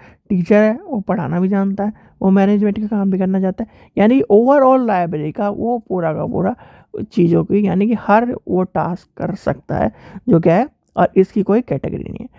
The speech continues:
तो ये क्या है, एजुकेशन सिस्टम इन इंडिया में सारी चीज़ें आपको पता होनी चाहिए। एक तो कोर्सेज के बारे में पता होना चाहिए, फिर आपका क्या है कि ये कैसे कैसे आए, ये पता होना चाहिए। देखो, डीयू में जो है पीएचडी और आपको ये आपको एमफिल वाला कहानी आपको पता है,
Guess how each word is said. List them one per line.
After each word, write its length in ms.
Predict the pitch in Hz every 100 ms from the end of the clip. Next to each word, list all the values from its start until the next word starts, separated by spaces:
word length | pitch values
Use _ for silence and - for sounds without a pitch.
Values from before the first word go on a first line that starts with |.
| - _
तो 60 | -
ये 180 | 202 233
क्या 180 | 254 233
है, 100 | -
एजुकेशन 520 | - 190 202 254 277
सिस्टम 380 | 214 196 - 196
इन 100 | 185
इंडिया 380 | 175 147 151 147
में 280 | 151 185 214
सारी 360 | - 156 156
चीज़ें 260 | 165 165 156
आपको 200 | 147 -
पता 180 | 147 147
होनी 140 | 143
चाहिए। 420 | - 233 - - -
एक 140 | -
तो 100 | -
कोर्सेज 420 | 185 156 160 175 175
के 120 | 185
बारे 200 | 180 180
में 120 | 185
पता 100 | 190
होना 160 | 185 185
चाहिए, 200 | - 233 _ _
फिर 120 | - 196
आपका 240 | 196 202
क्या 160 | 202 208
है 120 | 247 - _ -
कि 80 | 208
ये 80 | 214
कैसे 320 | 185 185 185
कैसे 220 | 185 196
आए, 200 | 190 220
ये 200 | 202 165
पता 240 | 180 175
होना 200 | 175 170
चाहिए। 280 | 170 220 214 - -
देखो, 280 | 226 165 - -
डीयू 340 | 180 190 202 226
में 180 | 247 262 _ _ -
जो 200 | 180 202 190
है 140 | 202
पीएचडी 520 | - 247 165 170 226
और 180 | - 180
आपको 320 | 160 - 330 _ _ _ -
ये 160 | 214
आपको 300 | 185 170 - -
एमफिल 420 | 175 190 - 220
वाला 240 | 170 147 208
कहानी 460 | - - 139 170
आपको 320 | - 170 - 302
पता 280 | 147 -
है, 140 | -